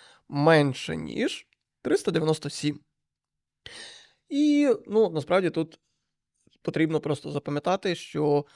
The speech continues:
коли ми ставимо цей значок, то він ніби дивиться в сторону меншого числа. Або ж можна запам'ятати інакше, що зі сторони меншого числа цей значок ніби менший, а зі сторони більшого він, бачите, розширяється.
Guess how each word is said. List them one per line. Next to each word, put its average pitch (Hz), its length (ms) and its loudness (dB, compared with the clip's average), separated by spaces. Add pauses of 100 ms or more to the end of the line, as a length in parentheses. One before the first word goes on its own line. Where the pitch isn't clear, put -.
(260)
коли 160 160 2
ми 156 100 4
ставимо 151 320 0
цей 151 200 -2
значок, 156 520 0 (320)
то 175 100 -2
він 240 160 4
ніби 170 260 4
дивиться 170 540 8
в 147 60 -12
сторону 151 360 0
меншого 143 340 -2
числа. - 400 0 (680)
Або 165 280 4
ж 165 80 -4
можна 165 440 0 (200)
запам'ятати 147 600 -2
інакше, 240 480 -2
що - 280 -10
зі - 180 -12
сторони 165 380 -4
меншого 156 400 -2
числа 240 420 -2 (680)
цей 175 200 2
значок 156 380 0
ніби 151 220 -2
менший, 147 640 -6 (260)
а 156 120 -2
зі 151 120 0
сторони 196 360 -2
більшого 208 520 0
він, 180 240 -2
бачите, 151 520 -4
розширяється. - 720 -8